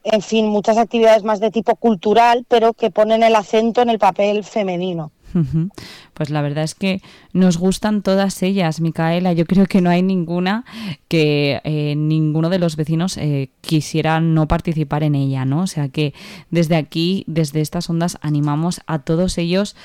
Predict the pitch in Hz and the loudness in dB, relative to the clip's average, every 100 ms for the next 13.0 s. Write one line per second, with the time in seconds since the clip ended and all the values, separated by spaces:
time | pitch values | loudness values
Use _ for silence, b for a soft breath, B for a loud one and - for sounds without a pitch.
0 | B B B 151 151 147 143 139 - 143 | B B B -10 -8 -4 -4 -4 -4 -2
1 | 147 156 185 196 170 160 147 147 170 180 | 0 0 0 0 -2 -4 -4 -2 -2 -2
2 | 175 151 143 - 143 - 151 165 175 165 | -2 -2 -6 -10 -12 -8 -6 -6 -6 -8
3 | 151 156 147 135 151 151 156 156 139 135 | -6 -6 -6 -4 -2 0 -2 -4 -6 -6
4 | 165 165 160 190 185 B 196 156 - 143 | -4 -4 -4 -6 -6 B -20 -14 -10 -6
5 | 143 156 147 156 151 151 160 160 170 160 | -2 0 0 0 0 0 -2 -2 -4 -2
6 | 156 165 160 151 151 156 151 - 156 151 | -2 -2 -2 0 2 0 -2 -4 -2 0
7 | 170 - 175 156 143 151 151 - 160 147 | 0 0 0 0 2 0 -2 -2 -2 0
8 | 139 - B B B B B 196 185 180 | -4 -6 B B B B B 2 2 2
9 | 185 208 190 170 165 156 151 175 196 175 | 0 2 2 2 2 0 0 -2 0 0
10 | 165 160 175 185 160 160 170 175 175 180 | 0 0 2 2 2 0 0 0 0 0
11 | 180 196 180 170 - 196 226 - - 180 | 0 0 0 -2 -2 -4 -4 -4 -2 2
12 | 190 214 208 160 156 147 143 143 139 143 | 2 0 -2 -4 -2 -2 -2 -4 -4 -6